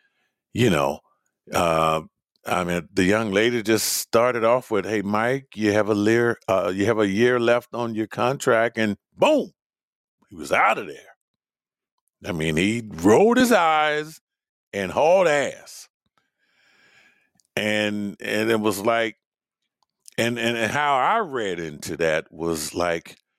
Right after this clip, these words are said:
he's already made up his mind and he's just not ready to address that now, because to go on and say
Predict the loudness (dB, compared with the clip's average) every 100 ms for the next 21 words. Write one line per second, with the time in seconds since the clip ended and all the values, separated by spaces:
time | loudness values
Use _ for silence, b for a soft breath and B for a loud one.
0 | B B B B B B B B B _
1 | _ _ _ _ _ -2 0 2 2 2
2 | 2 0 0 0 0 0 -2 0 0 0
3 | -2 -4 -4 -6 -6 0 0 0 -2 -2
4 | -2 -2 -2 -2 -6 -2 -2 0 -2 -2
5 | 0 0 2 0 0 0 -2 0 0 2
6 | 2 4 4 2 0 -4 -2 0